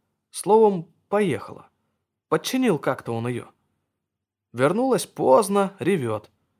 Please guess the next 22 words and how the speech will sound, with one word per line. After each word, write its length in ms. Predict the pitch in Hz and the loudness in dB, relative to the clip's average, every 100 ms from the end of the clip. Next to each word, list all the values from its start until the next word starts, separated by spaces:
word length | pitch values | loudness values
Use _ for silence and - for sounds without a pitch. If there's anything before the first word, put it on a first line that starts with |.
| _ | _
Я 200 | 123 214 | -2 -2
к 100 | - | -2
ней: 440 | 165 151 143 135 _ _ _ _ - | -2 -2 -2 -6 _ _ _ _ 0
"Ленка, 420 | 156 214 165 120 | 4 4 2 -6
что 240 | - 208 | -4 -4
случилось? 680 | 214 226 - 139 139 120 - - | -2 -4 -2 0 0 -2 -6 0
Обидел 440 | 202 175 196 190 | 2 2 2 2
он 140 | 180 | 0
тебя?" 400 | 165 147 151 143 - _ _ _ - | -4 -2 -2 -2 -10 _ _ _ 0
А 140 | 170 | 2
она 160 | 175 165 | 2 0
такая: 500 | 160 160 143 120 - _ _ _ _ | -2 0 0 -2 -8 _ _ _ _
"Нет. 500 | 151 247 226 120 - _ _ _ _ | -4 0 0 -2 -12 _ _ _ _
Говорит, 360 | 113 196 247 - | 2 2 2 -2
что 260 | - 214 | 2 4
упыриха 580 | 208 175 240 240 180 123 | 4 0 0 2 0 -2
я, 180 | 117 110 | -4 -4
потому 340 | - 190 202 | -4 -2 0
как 200 | 202 202 | 0 0
он 120 | 202 | -2
сам 280 | 165 214 214 | 0 -2 0
упырь. 440 | 180 170 120 110 | -2 -4 -8 -10